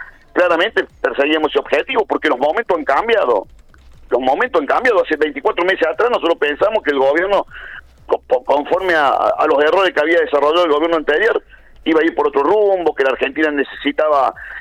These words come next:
eh, algún nivel de... De,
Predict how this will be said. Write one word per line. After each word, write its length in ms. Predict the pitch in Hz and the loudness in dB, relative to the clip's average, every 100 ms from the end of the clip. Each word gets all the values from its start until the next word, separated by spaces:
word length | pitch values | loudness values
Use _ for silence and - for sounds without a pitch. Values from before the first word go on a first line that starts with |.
| - | -6
eh, 300 | - 123 117 113 | -2 0 2 2
algún 260 | 127 151 | 2 0
nivel 280 | 147 147 165 | 0 0 0
de... 400 | 147 139 120 107 - - - - | 2 2 0 -2 -8 -20 -20 -20
De, 560 | - 57 58 55 50 52 | -6 -2 0 -2 -4 -10